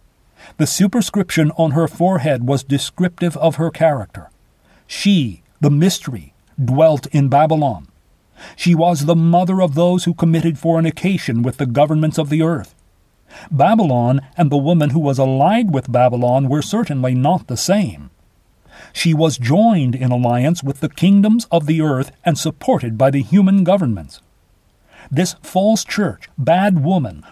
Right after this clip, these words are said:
was drunken with the blood of saints and with the blood of the martyrs of Jesus. This blood she had shed through her alliance with the earthly kings and by the use of carnal weapons. What shall be the end?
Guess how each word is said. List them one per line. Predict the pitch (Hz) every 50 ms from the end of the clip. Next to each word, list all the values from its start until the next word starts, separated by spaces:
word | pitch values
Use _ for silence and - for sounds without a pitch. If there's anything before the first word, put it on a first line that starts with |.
| -
was | - 151 156 117
drunken | 123 120 120 151 175 208 180 - 123 110 104 104
with | 117 -
the | - 135
blood | 120 123 139 156 170 175 190 196
of | 190 175 -
saints | - - 190 190 180 139 101 - - - - - - -
and | 156 135
with | 143 139 -
the | 143
blood | 123 117 131 147 170 175 175 180 180 170
of | 175 156
the | 165 156
martyrs | 139 139 151 170 160 139 143 127 110 127
of | 127 110
Jesus. | 98 120 131 143 139 120 95 85 71 - - - _ _ _ _ _ _ _ _ _ _ _ _ _ _ _ _ _ _ -
This | 131 127 165 175 -
blood | 123 120 147 165 170 175 170
she | - 190 185 131
had | 170 175 143
shed | - - - 190 208 170 143 123 110
through | - 151 147
her | 123 160 160 151
alliance | 147 147 147 147 175 147 160 139 123 - -
with | 139 -
the | - 135 135
earthly | 143 170 185 - - 151 143
kings | - - 180 190 175 143 120 123 127 131 - - - - - -
and | 139 131
by | 113 147 151 143
the | 135 139
use | 127 120 147 180 196 180 -
of | - - 143 - - _
carnal | - - - 214 156 123 110 110 120 143 147
weapons. | 135 156 170 - - 110 85 78 - - - _ _ _ _ _ _ _ _ _ _ _ _ _ - - - -
What | - 131 135 - -
shall | - - 170 170 170 160
be | 139 156 175 180
the | 151 180 175
end? | 165 170 175 196 208 226 214